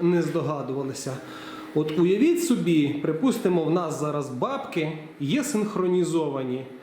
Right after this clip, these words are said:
Тобто ця серьга рухається синхронно з передньою бабкою, основною шпіндельною.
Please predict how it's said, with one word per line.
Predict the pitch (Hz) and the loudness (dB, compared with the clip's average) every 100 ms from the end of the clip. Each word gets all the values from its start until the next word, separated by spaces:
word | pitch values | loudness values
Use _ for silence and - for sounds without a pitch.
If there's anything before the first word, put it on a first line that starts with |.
| - - - - - | -20 -18 -18 -6 -4
Тобто | 170 - 156 | -2 -2 -2
ця | 156 196 156 135 | 0 -2 -2 -6
серьга | - 165 160 226 285 285 - | -4 -2 0 -2 -2 -6 -2
рухається | 160 277 226 214 196 - 160 | 0 0 0 -2 -2 -4 -4
синхронно | 165 147 190 220 214 190 180 | -4 -4 -2 0 0 -2 -4
з | 123 165 233 226 - - - - | -4 0 0 -4 -12 -16 -14 -2
передньою | 160 165 180 165 156 156 151 - | 0 0 0 0 2 0 -2 -6
бабкою, | 127 156 139 - 139 131 120 147 | -2 -2 -2 -4 0 0 0 -4
основною | - 175 180 | 0 2 2
шпіндельною. | - 160 135 123 123 117 | 0 0 2 2 2 0